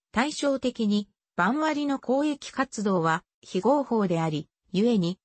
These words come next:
官憲の管理は及んでいなかった。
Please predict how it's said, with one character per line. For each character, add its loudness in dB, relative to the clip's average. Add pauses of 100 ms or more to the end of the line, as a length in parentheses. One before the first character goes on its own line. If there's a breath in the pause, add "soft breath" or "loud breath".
(160)
官 -2
憲 -4
の -4
管 0
理 2
は 0 (220)
及 0
ん -2
で 0
い 2
な 2
か -2
っ -6
た。 -6